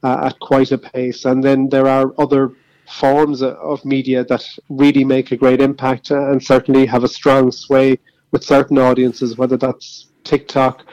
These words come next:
or Instagram or other forms of social media, w-, but it's all just about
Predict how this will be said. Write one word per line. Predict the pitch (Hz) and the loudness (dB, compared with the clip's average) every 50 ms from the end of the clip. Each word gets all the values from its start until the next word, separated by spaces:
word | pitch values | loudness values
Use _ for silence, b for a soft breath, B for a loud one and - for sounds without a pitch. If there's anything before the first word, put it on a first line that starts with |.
| B B B _ - | B B B _ 0
or | 127 127 123 123 123 120 - _ _ _ _ _ _ _ _ _ | 2 2 2 2 0 -2 -4 _ _ _ _ _ _ _ _ _
Instagram | - 139 - - - 135 131 143 139 135 135 131 131 | -2 -2 -2 -4 -6 -2 0 2 2 2 2 0 0
or | 127 120 120 - | 0 0 0 0
other | 156 143 131 139 | -2 -2 -2 -2
forms | - - - 135 131 131 127 127 117 - b b b b _ | -2 0 0 2 2 2 0 -4 -8 -12 b b b b _
of | 151 - | -10 -6
social | - - 135 135 - - 131 | -2 0 0 0 2 0 0
media, | 123 135 135 135 139 131 123 | 2 2 2 2 4 2 2
w-, | 120 131 139 - - - - | 2 0 -2 -4 -4 -2 0
but | 147 135 | 0 2
it's | 135 - 143 | 2 2 2
all | 135 135 151 151 | 4 4 4 4
just | 143 143 139 - - - | 2 2 0 -2 -2 -2
about | 127 135 131 131 | 0 2 2 0